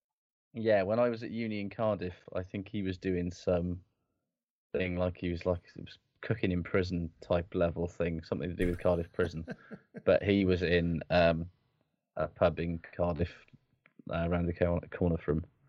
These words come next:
Speaker 2: Anyway.
Speaker 1: uh, the, s-, the Soda Stadium pretty much every day when we went there. So, uh,
Speaker 2: Enough of
Speaker 1: yeah.
Speaker 2: the massive headed housewife's favourite, Nick Knowles.
Speaker 1: Yes.
Speaker 2: And I don't mean that as in he's got an ego. I mean, he's literally got a massive head.
Speaker 1: He is a big old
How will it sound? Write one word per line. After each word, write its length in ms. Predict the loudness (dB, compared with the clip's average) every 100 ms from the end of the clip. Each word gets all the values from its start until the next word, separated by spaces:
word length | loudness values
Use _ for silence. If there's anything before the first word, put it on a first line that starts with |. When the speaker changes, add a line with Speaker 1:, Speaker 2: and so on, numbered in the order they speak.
| _ _ _ _ -4
Speaker 2:
Anyway. 300 | 0 4 6
Speaker 1:
uh, 80 | 6
the, 80 | 4
s-, 160 | 0 -2 -4 _ -2
the 80 | 0
Soda 260 | 6 6 6
Stadium 320 | 6 6 4
pretty 240 | 0 0 2
much 200 | 2 2
every 240 | 0 2
day 220 | 4 6
when 160 | 6 2
we 80 | 0
went 180 | 0 0
there. 180 | -2 -2
So, 360 | -6 -2 2 2
uh, 160 | 2 0
Speaker 2:
Enough 300 | 2 4 6
of 100 | 6 8
Speaker 1:
yeah. 60 |
Speaker 2:
the 60 | 8
massive 440 | 8 6 4 4
headed 300 | 6 6 6
housewife's 580 | 6 4 4 6 6 6
favourite, 460 | 6 6 6 4 4
Nick 200 | 2 4
Knowles. 380 | 2 4 2 -2 -20 -20 _ 8
Speaker 1:
Yes. 500 | 12 12 12 -8 -14 _ -2
Speaker 2:
And 80 | 6
I 40 |
don't 160 | 8 10
mean 120 | 10
that 140 | 8 10
as 80 |
in 80 | 10
he's 140 | 10 8
got 180 | 6
an 40 | 6
ego. 180 | 4 4
I 20 |
mean, 140 | 4
he's 120 | 4 6
literally 380 | 4 4 0
got 160 | 0 0
a 40 |
massive 380 | 0 0 -2 -2
head. 220 | 2 2
Speaker 1:
He 100 | 2
is 140 | -2 -2
a 60 |
big 160 | -2
old 100 | 0